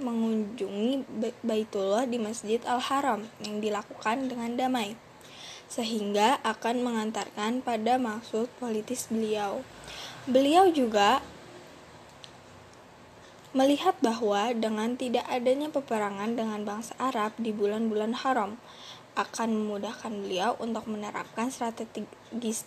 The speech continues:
tersebut, mengetahui bahwa persatuan Quraisy telah terpecah dan ketakutan terhadap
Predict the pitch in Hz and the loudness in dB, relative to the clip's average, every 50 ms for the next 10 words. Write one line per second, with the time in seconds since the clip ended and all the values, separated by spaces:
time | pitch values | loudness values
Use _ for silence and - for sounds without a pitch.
0 | - - 226 220 226 - - 208 208 208 208 254 294 - - - - - - - | -8 -8 -8 -8 -6 -6 -6 -4 0 2 4 4 4 2 -2 -20 -20 -20 -20 -20
1 | - - - - - 233 220 214 214 - 214 226 233 214 214 214 240 208 208 220 | -20 -20 -16 -10 -4 -2 -2 -2 -2 -2 -4 -2 -2 -2 -2 -2 -2 -2 -2 0
2 | 254 311 311 - 311 285 - 294 277 269 - 269 254 262 254 - - 262 247 247 | 0 0 -2 -2 -6 -6 -4 -4 -4 0 0 0 2 0 0 -2 0 0 2 2
3 | 247 247 247 - - - - - - - - - - - - 247 220 214 214 220 | 2 2 0 -2 -6 -10 -12 -16 -20 -20 -20 -20 -20 -8 -4 -2 0 0 0 0
4 | 220 - 214 - - 214 220 - - 220 220 240 262 277 247 220 220 208 214 220 | -2 -4 -6 -6 -6 -6 -6 -2 0 0 2 2 0 -2 -2 0 0 0 0 -2
5 | 220 214 214 - 208 - - - 233 226 226 - - 226 220 220 226 240 - - | -4 -6 -8 -8 -10 -10 -8 -6 -6 -6 -4 -4 -4 -2 -2 -2 -2 -4 -6 -10
6 | - - - - - - - 254 220 226 240 214 214 208 208 - | -20 -20 -20 -20 -18 -12 -10 -8 -6 -4 -2 -2 0 0 -2 -2